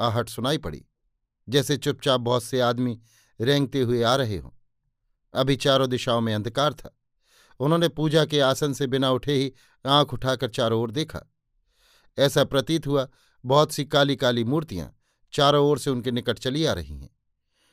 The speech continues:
क्षण भर बाद ही उन्हें प्रतीत हुआ कि विश्वासघात हुआ है। वे तत्क्षण ही आसन छोड़कर उठ खड़े हुए। इसी समय प्रहरी ने भयसूचक भेरी नाद किया और उसके साथ ही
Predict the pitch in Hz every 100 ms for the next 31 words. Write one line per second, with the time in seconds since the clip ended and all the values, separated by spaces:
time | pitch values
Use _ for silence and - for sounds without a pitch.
0 | _ - 147 147 131 139 127 131 117 131
1 | 123 120 117 113 151 - 139 127 123 _
2 | _ _ 131 131 - 123 110 95 120 151
3 | 110 78 - - _ _ _ _ _ _
4 | 127 139 139 135 - 135 127 139 117 -
5 | 117 - 117 107 127 147 139 113 80 -
6 | - _ _ _ _ _ _ 151 156 170
7 | 165 165 143 143 143 151 151 127 131 147
8 | 151 131 127 120 135 127 120 120 117 110
9 | 139 151 - _ _ _ _ _ - 139
10 | 131 - - _ _ 151 143 160 131 156
11 | - 104